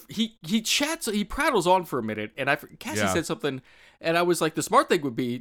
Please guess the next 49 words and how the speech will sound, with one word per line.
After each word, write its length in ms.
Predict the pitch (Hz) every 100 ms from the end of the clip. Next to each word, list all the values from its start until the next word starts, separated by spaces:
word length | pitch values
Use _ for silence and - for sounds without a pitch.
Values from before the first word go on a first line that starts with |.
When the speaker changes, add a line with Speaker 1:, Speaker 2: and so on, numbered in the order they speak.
| -
Speaker 1:
to 100 | 139
just 240 | 151 -
fucking 240 | 208 185 156
ask 220 | 170 -
for 140 | 156
a 60 | 117
lawyer. 420 | 107 240 127 101
What, 320 | 104 143 156 147
what 120 | 233
are 40 |
you 140 | 208 165
doing 540 | 156 262 226 107 110
here, 200 | 117 131
sir? 240 | 120 - 123
You 200 | 113 220
know 100 | 160
what 220 | 247 240 -
you 60 | -
did. 500 | - 180 165 143 220 - _ _ _ _ _ -
Why 280 | 156 208
are 40 | 254
you, 240 | 247 226
like, 260 | 208 170 104
Speaker 2:
Right, 100 | 113
right. 200 | 202 320
Speaker 1:
I'm, 60 |
Speaker 2:
You 80 | 185
know 180 | 170 147
you're 140 | 160 131
guilty 380 | 139 131 127 117
as 100 | 98
hell. 280 | 113 110 117
Speaker 1:
I'm 160 | 185
gonna 220 | 226 190 151
be 180 | 156
this, 280 | 156 143 -
like, 260 | 139 131 127 - -
weird, 580 | 120 160 185 185 185
like, 300 | 156 135 135
hmm, 560 | _ 160 214 185 123 110
detectives, 840 | 117 120 156 131 - 131 147 -
why 140 | 254 269
don't 180 | 247
you 60 | 220
ever 100 | 190
see 220 | - 196
any 140 | 185 175
gay 420 | - 202 196 196
policemen?" 1200 | - 220 220 226 233 220 - 185 113 92 92